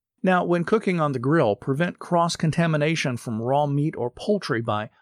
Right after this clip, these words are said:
washing countertops and sinks with hot, soapy water. Wash hands after handling raw meat or poultry or its packaging, because anything you touch afterwards could become contaminated.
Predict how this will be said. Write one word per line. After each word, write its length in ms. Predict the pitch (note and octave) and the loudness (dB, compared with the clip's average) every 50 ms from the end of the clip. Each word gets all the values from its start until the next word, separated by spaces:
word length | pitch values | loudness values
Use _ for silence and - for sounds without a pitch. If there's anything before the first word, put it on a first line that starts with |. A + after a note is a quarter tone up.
| _ _ | _ _
washing 460 | E3 F3+ G3 F3 - - D#3+ D3+ C#3+ | 0 0 0 0 0 -2 -2 -4 -4
countertops 840 | - - - F#3 G3 F#3 - D3 C3+ - - C#3+ A#2+ G2 - - - | -8 -6 -4 -2 -2 -2 -2 -4 -4 -2 -2 -2 -2 -2 -4 -6 -8
and 140 | B2+ A#2 G#2+ | -8 -6 -6
sinks 400 | B2+ - G#3 E3+ A#2 - - - | -4 -2 -2 -2 -2 -6 -8 -10
with 140 | - G2 - | -10 -8 -6
hot, 260 | - D3+ D2+ - - | -4 -4 -4 -6 -8
soapy 400 | - - - D#3+ C#3+ - D3 C3+ | -10 -2 0 0 0 0 -2 -4
water. 460 | B2+ A#2+ B2 C#3+ D#3 C3+ F#2 E2 - _ _ _ _ _ _ | -2 0 2 2 2 2 0 -4 -6 _ _ _ _ _ _
Wash 260 | _ C3 C3 B2 - - | _ -2 0 0 -2 -2
hands 400 | - D#3 D3 C#3 B2 A#2 A2+ A#2 | -2 0 0 0 0 -2 -2 -2
after 300 | A2+ G#2+ A2 - - A#2 | -4 -4 -4 -6 -8 -8
handling 480 | - - D3 C#3 C#3 B2+ A#2+ A2+ G#2 | -6 -4 -4 -4 -4 -4 -4 -4 -4
raw 260 | G2 G#2 A#2+ B2+ B2 | -2 0 0 0 0
meat 320 | A2+ A2 A#2 A#2 B2 B2+ G#2+ | 0 -2 -2 -2 -4 -4 -4
or 140 | G2 F#2 F2 | -4 -4 -6
poultry 480 | - - D#3+ E3 E3+ - - G2+ F#2+ - _ _ _ | -4 0 0 0 0 0 -4 -4 -4 -6 _ _ _
or 280 | - - F3 F#3+ F#3+ - | 0 2 2 4 4 2
its 160 | F2 - - | 0 -2 -6
packaging, 560 | - - - G#3 G#3 - D#3+ B2 C3+ F#2 - - _ _ _ | -8 -4 -2 -2 0 0 0 0 0 -2 -2 -6 _ _ _
because 320 | - D3+ - D#3+ D#3 C#3+ D3 | -4 0 2 4 2 2 2
anything 520 | A#2+ E3 F3+ G3 F#3 - F3+ E3+ E3 D#3 | -2 -2 0 0 0 0 0 0 2 2
you 100 | D3 C#3+ | 0 -2
touch 320 | C#3 - D#3 D3 C#3+ - - - | 0 0 -2 0 0 -4 -6 -4
afterwards 640 | C#3+ E3+ G3+ - - C3 A2+ G#2+ G2 F#2+ - - - _ | -4 -4 -2 0 0 0 2 2 0 0 -2 -6 -12 _
could 260 | - - A#3 B3+ E3 | -6 -4 -2 -2 -2
become 380 | A#2 G#2+ - - A2+ G2 G2 A2+ | -4 -6 -6 -4 -6 -6 -6 -6
contaminated. 800 | - - B2 A2+ - C#3+ D#3 D#3 C3+ A2 G2 G2 F2 D2+ C2+ | -6 -8 -8 -4 -2 -2 -2 0 -2 -2 -2 -4 -4 -6 -10